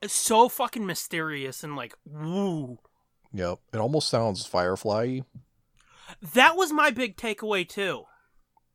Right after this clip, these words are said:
Speaker 2: But not, but more Star Wars than Firefly. But with the,
Speaker 1: Yeah.
Speaker 2: that flavor, that Western flavor, which is what they're going for.
Speaker 1: Yeah, well, see, this, and when I read that Beckett comic, it's like, Star
Speaker 2: Yeah.
Speaker 1: Wars is starting to heavily get influenced by Firefly, and I can't say I hate it.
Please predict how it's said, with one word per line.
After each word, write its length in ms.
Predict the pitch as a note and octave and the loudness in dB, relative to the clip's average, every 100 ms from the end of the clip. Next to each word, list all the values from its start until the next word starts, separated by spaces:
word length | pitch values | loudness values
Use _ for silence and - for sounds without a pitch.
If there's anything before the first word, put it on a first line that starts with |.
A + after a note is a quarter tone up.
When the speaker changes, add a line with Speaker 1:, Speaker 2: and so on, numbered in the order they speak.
| _ _ - | _ _ -2
Speaker 2:
But 140 | G#2+ | 0
not, 260 | A2 A2+ - _ _ - | 4 2 2 _ _ -4
but 180 | - G2 - _ _ _ - | 0 0 -2 _ _ _ -6
more 200 | G#2+ G2 | -4 -4
Star 300 | - F2+ E2+ | 0 2 2
Wars 260 | D2 D2+ | -2 -8
than 120 | - | -10
Firefly. 560 | - - - - A#1 B1 - | -10 -8 -8 -10 -10 -10 -8
But 140 | F2+ - | -10 -8
with 140 | - G3+ | -8 -2
the, 80 | |
Speaker 1:
Yeah. 240 | C4 C4+ F3 | 2 2 2
Speaker 2:
that 200 | G#2+ F2+ | 2 -2
flavor, 480 | - F#2 F2 D#2+ E2+ | -2 -2 -2 -4 -6
that 160 | C#2+ | -6
Western 360 | E2 E2+ - D2 | -6 -6 -8 -10
flavor, 360 | - E2+ E2 D#2+ | -6 -4 -4 -8
which 160 | F2 | -12
is 80 | - | -8
what 120 | G2+ | -8
they're 80 | E2 | -8
going 300 | D2+ D#2+ D#2+ | -8 -8 -8
for. 340 | - - D3 - _ _ _ - | -8 -8 -8 -10 _ _ _ -14
Speaker 1:
Yeah, 220 | A3 C4 - | -6 -4 -4
well, 200 | G3+ A#3 | -2 -2
see, 240 | - C4+ | -2 -4
this, 460 | G3+ E3 B3+ D#4 - - | -4 -2 -2 -2 -6 -6
and 180 | A3 A3 | -4 0
when 80 | A3 | 0
I 60 | |
read 240 | F#3+ G#3+ F#3+ | 0 0 0
that 240 | F3 C3 | -2 -2
Beckett 360 | D#3+ E3+ A#3+ - | -4 -4 -4 -6
comic, 420 | G#3 A3 A#3+ A3+ | -4 -2 -2 -6
it's 180 | A3+ - | -10 -4
like, 360 | F#3+ E3 C#3+ - - - - - | -2 -2 -4 -16 -20 -20 -20 -18
Star 340 | - - A3 C4+ | -8 4 8 8
Speaker 2:
Yeah. 200 | F#3 F3 | 6 2
Speaker 1:
Wars 100 | F3 | 2
is 80 | F3 | -2
starting 380 | - A3 A3 | 0 2 2
to 100 | F3+ | 0
heavily 480 | D3+ - G3 G3+ G3+ | -2 0 0 2 0
get 260 | E3 F3+ E3 | 0 -2 -2
influenced 600 | E3 C#3+ F3 E3 D#3+ - | -6 -8 -6 -4 -4 -2
by 160 | D#3 | -2
Firefly, 640 | C#3 D3+ D#3 E3+ - G3 G3+ | -2 0 2 2 0 2 2
and 160 | F#3+ | 0
I 60 | C#3 | -4
can't 360 | - G3 G3 - | -6 -2 -2 -2
say 220 | F#3+ F3+ | 0 2
I 140 | E3+ | 2
hate 220 | D#3 E3 | 0 -4
it. 140 | D#3+ | -6